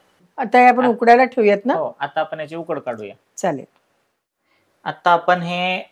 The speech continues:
Speaker 2: उकड पात्रामध्ये पाणी तापत ठेवलं होतं थोडंसं, त्याच्यावरती आपण ही आपली plate ठेवूया, आणि ह्याच्यावरती आपल्याला आता मोदक ठेवायचे. आता आपल्याला याच्यात मोदक पाण्यामध्ये बुडवून ठेवायचा आहे.
Speaker 1: बरं.
Speaker 2: आ-, आ-, ताटलीला जर आपण तेल किंवा तूप लावलं,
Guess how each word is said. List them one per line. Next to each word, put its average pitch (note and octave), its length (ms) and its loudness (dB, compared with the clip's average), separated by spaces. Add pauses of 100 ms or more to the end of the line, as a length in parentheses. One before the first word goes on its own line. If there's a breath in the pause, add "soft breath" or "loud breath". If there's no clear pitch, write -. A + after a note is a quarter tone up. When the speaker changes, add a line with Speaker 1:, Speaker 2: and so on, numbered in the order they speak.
Speaker 2:
उकड D#3+ 240 -2
पात्रामध्ये E3 560 -2
पाणी E3 340 0
तापत D#3+ 200 0
ठेवलं D3 260 -6
होतं B2+ 220 -4
थोडंसं, C3+ 380 -8 (420)
त्याच्यावरती C3+ 380 -6
आपण C3+ 180 -8
ही C3+ 120 -14
आपली C#3 240 -10
plate D3+ 540 -8
ठेवूया, C3+ 240 -2 (760 soft breath)
आणि C3 80 -18
ह्याच्यावरती C3+ 480 -6
आपल्याला D3 280 -2
आता D3 140 -4
मोदक D#3 380 -6
ठेवायचे. B2 340 -6 (800)
आता - 140 -8
आपल्याला D3 240 -4
याच्यात D#3+ 240 -6
मोदक E3 340 -2 (720)
पाण्यामध्ये F#3 420 2
बुडवून F3+ 300 0
ठेवायचा C3+ 400 -6
आहे. A2+ 80 -16 (280)
Speaker 1:
बरं. G#3+ 300 -6 (800)
Speaker 2:
आ-, C#3 240 0 (180)
आ-, E3 100 -10
ताटलीला E3 580 0
जर F3 100 2
आपण E3+ 240 0
तेल E3+ 460 -2
किंवा D#3 180 -8
तूप D#3+ 300 -6
लावलं, C3+ 320 0